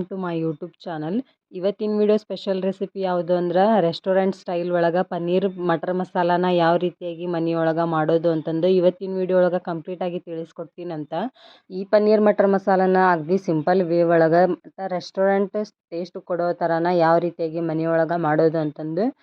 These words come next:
ಇವತ್ತಿನ ವಿಡಿಯೋ ಒಳಗ ಕಂಪ್ಲೀಟ್ ಆಗಿ, ಅಂದ್ರೆ ಕಂಪ್ಲೀಟ್ ಆಗಿ ತಿಳಿಸ್ಕೊಡ್ತೀನಿ. ಅದಕ್ಕೂ ಮುಂಚೆ ಇನ್ನೂ ಯಾರ್ಯಾರು ನನ್ನ ಚಾನಲ್ ಸಬ್ಸ್ಕ್ರೈಬ್ ಮಾಡ್ಕೊಳ್ದನ ಈ ವಿಡಿಯೋ ನೋಡಕತ್ತೀರಲ್ಲ, ಜಲ್ದಿ ಹೋಗಿ ಸಬ್ಸ್ಕ್ರೈಬ್ ಮಾಡ್ಕೊರಿ. ಹಂಗ ಈ ವಿಡಿಯೋನ ಎಂಡ್‌ವರೆಗೂ ನೋಡ್ರಿ.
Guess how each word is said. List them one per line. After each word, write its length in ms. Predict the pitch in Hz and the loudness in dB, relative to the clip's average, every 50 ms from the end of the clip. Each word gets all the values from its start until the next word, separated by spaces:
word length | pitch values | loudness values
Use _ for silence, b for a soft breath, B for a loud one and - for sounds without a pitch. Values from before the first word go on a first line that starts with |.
| b b b b _ - | b b b b _ -8
ಇವತ್ತಿನ 360 | 175 180 196 196 - 202 202 | -4 -4 -4 -4 -4 -4 -2
ವಿಡಿಯೋ 220 | 196 196 190 190 | 0 0 2 4
ಒಳಗ 200 | 190 185 185 185 | 4 4 4 4
ಕಂಪ್ಲೀಟ್ 540 | 190 190 - 170 165 156 - 196 196 196 196 | 2 0 -2 -6 -6 -6 -8 -10 -10 -8 -8
ಆಗಿ, 260 | 196 185 165 170 180 | -8 -8 -6 -6 -4
ಅಂದ್ರೆ 220 | 196 190 185 185 202 | -4 -4 -4 -6 -8
ಕಂಪ್ಲೀಟ್ 500 | - - 165 160 151 - - 185 180 190 | -10 -14 -16 -16 -14 -14 -16 -10 -8 -8
ಆಗಿ 100 | 185 180 | -8 -8
ತಿಳಿಸ್ಕೊಡ್ತೀನಿ. 800 | 180 - 165 170 165 - _ - 156 - _ 156 151 156 165 214 269 302 b b b b b b - | -8 -8 -8 -8 -8 -10 _ -18 -20 -16 _ -10 -8 -6 -4 -4 -4 -4 b b b b b b -10
ಅದಕ್ಕೂ 280 | 175 170 165 - 226 | -10 -10 -8 -8 -6
ಮುಂಚೆ 360 | 226 226 220 202 - 220 214 | -4 -4 -4 0 0 2 2
ಇನ್ನೂ 160 | 208 202 202 202 | 2 2 4 6
ಯಾರ್ಯಾರು 340 | 208 202 196 196 202 180 | 6 6 8 6 6 6
ನನ್ನ 120 | 190 185 190 | 4 2 2
ಚಾನಲ್ 320 | 190 - 196 190 190 196 | 0 0 0 0 0 0
ಸಬ್ಸ್ಕ್ರೈಬ್ 460 | 196 190 170 147 - _ 185 185 190 | 0 -2 -2 -4 -6 _ -6 -4 -4
ಮಾಡ್ಕೊಳ್ದನ 540 | 196 185 180 175 - 185 180 165 175 175 180 180 185 | -2 -4 -4 -6 -8 -10 -10 -8 -6 -6 -4 -4 -2
ಈ 200 | 180 175 180 185 | -2 -2 -2 0
ವಿಡಿಯೋ 260 | 175 185 180 175 180 | 0 0 0 2 0
ನೋಡಕತ್ತೀರಲ್ಲ, 720 | 175 175 170 170 170 - 180 - _ 175 160 165 160 160 165 | 0 2 2 0 0 -2 -6 -12 _ -12 -8 -6 -4 -4 -4
ಜಲ್ದಿ 320 | 156 151 160 160 160 196 | -4 -4 -6 -4 -2 -2
ಹೋಗಿ 240 | 202 196 185 170 196 | -2 -2 -2 -4 -6
ಸಬ್ಸ್ಕ್ರೈಬ್ 580 | 190 - 170 - - _ _ 175 180 185 185 190 | -4 -4 -6 -6 -6 _ _ -6 -4 -4 -2 -2
ಮಾಡ್ಕೊರಿ. 420 | 185 165 151 - 165 156 160 196 247 262 b b b b _ _ | -4 -4 -4 -8 -10 -6 -4 -4 -4 -4 b b b b _ _
ಹಂಗ 200 | 165 170 185 185 220 214 | -8 -6 0 2 4 4
ಈ 180 | 208 196 208 220 | 4 4 2 2
ವಿಡಿಯೋನ 360 | 214 220 214 202 202 202 208 214 202 | 4 6 6 8 6 6 6 6 6
ಎಂಡ್‌ವರೆಗೂ 580 | 185 175 180 196 196 190 202 202 185 180 196 | 6 6 6 6 6 6 6 4 4 4 2
ನೋಡ್ರಿ. 340 | 190 190 185 180 170 190 208 | 2 4 4 2 2 2 0